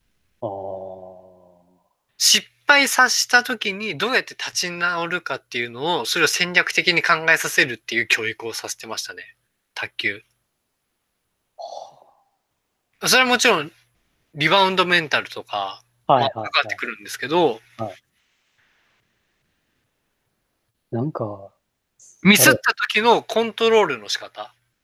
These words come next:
Speaker 2: メンタルだけじゃなく戦略的に、
Speaker 1: うん、うん、うん。
Speaker 2: あるいは技術的にっていう、その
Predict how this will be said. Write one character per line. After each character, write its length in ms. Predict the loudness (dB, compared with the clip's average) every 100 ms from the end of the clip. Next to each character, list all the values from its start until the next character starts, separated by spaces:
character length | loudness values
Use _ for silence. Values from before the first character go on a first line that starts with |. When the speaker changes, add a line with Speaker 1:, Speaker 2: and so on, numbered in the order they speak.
| _
Speaker 2:
メ 160 | 2 2
ン 80 | 2
タ 100 | 0
ル 80 |
だ 100 | 0
け 100 | -4
じ 60 | -4
ゃ 60 | -6
な 140 | -8
く 400 | -8 -12 -12 -18 _ _ _
戦 220 | -6 -2 2
略 180 | 2
的 200 | 0 -4
に、 180 | -6 -10 _ _ _ _ _ _ _ _ _ _ _ _ -6
Speaker 1:
う 40 | -2
ん、 20 |
う 40 |
ん、 40 | 0
う 60 |
ん。 340 | -2 -6 -10 -10 -14 -18 -12 -2
Speaker 2:
あ 80 |
る 80 | 2
い 40 | 4
は 100 | 2
技 180 | 0
術 260 | 0 0 2
的 240 | 0 0
に 120 | -4 -6
っ 40 |
て 220 | _ -2
い 120 | 2
う、 60 | 2
そ 160 | 2 2
の 240 | 2 0